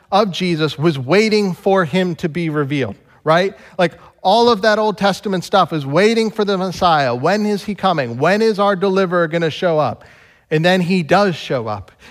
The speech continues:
And then he ascends to the right hand of the Father, like Peter talked about. And now this last stage of redemption is just like, "Hey, Jesus is gonna come back. It's soon." And we're living in that last stage. I don't know when it's gonna be, but this is the last part.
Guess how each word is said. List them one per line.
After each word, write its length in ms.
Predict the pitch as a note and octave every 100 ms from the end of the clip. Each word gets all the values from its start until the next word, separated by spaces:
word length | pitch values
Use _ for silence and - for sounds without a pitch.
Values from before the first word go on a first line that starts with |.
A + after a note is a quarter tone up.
| F3
And 120 | D3
then 180 | F#3+ G#3+
he 200 | F#3 F#3+
ascends 560 | D#3 - A3+ G#3+ E3+ -
to 100 | E3
the 80 |
right 200 | E3 E3+
hand 240 | D3+ F3+ E3+
of 60 |
the 60 | D3+
Father, 380 | - F#3 F3 C#3+
like 240 | C3+ C3
Peter 300 | - F#3+ E3+
talked 320 | - F3 D#3+
about. 320 | E3 C#3+ C#3+ - -
And 100 | F3+
now 180 | F3 D#3+
this 400 | E3+ C#3+ G#3 -
last 420 | D#3+ G3 F#3+ -
stage 600 | - - G3 A3+ A#3+ G#3
of 240 | A#3 F3+ D#3+
redemption 580 | D#3+ E3+ G#3 - A#3+ G#3+
is 120 | D#3+
just 180 | F#3+ G#3+
like, 140 | G3 - -
"Hey, 180 | G3 D3+
Jesus 420 | B2+ G3+ A3+ F#3+
is 120 | F#3
gonna 200 | G#3 G3
come 220 | G3 G3
back. 340 | F3+ G3 C#3 - -
It's 200 | G#3+ -
soon." 640 | - - A#3 G3+ A#2 - _ _ _
And 180 | - E3+
we're 120 | F#3+
living 360 | F3+ G#3+ A3+ G3+
in 220 | G#3 G3+
that 280 | G3 F#3+ F#3
last 300 | F3+ F3+ D#3
stage. 300 | - F#3+ D3
I 80 | E3
don't 100 | F3+
know 120 | D#3+
when 260 | B2+ D3+ G#3
it's 120 | G3
gonna 220 | G#3+ G3+
be, 340 | F3+ F#3 F#3+ - - -
but 200 | C#3 E3+
this 200 | A3+ B3+
is 220 | B3 -
the 100 | A3+
last 420 | A3 G3 F#3 -
part. 320 | A3 F3+ -